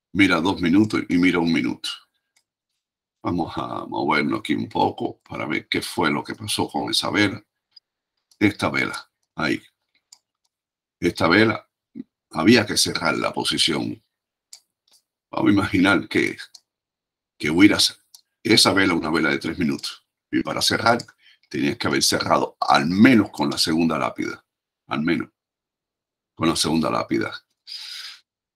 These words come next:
Y esa segunda lápida, apertura, cincuenta y ocho contra veintisiete.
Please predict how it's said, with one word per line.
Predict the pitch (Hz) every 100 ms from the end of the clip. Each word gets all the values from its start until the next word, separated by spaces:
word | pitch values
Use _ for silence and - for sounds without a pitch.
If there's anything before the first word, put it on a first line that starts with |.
| _ _ _ _ _ _ -
Y | 85 90 90
esa | 104 -
segunda | - 92 90 98 82
lápida, | 104 117 123 117 117 113 98
apertura, | - 65 - - 107 - 113 113 107 101 104 - _ _ _ _ _ _ _
cincuenta | - 90 90 87 90 80 92
y | 98
ocho | 113 107
contra | 95 85 85 80
veintisiete. | 78 76 73 - -